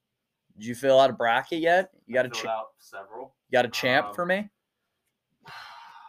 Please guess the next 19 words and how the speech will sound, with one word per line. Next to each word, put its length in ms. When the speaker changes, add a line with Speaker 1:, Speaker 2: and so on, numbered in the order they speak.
Speaker 2:
Ah, 500
man, 260
I 100
feel 160
like 180
this, 220
this 200
could 120
be 120
a 60
fun, 420
fun 260
tournament. 420
I 60
feel 180
like 200
anybody 460
could 220
win. 360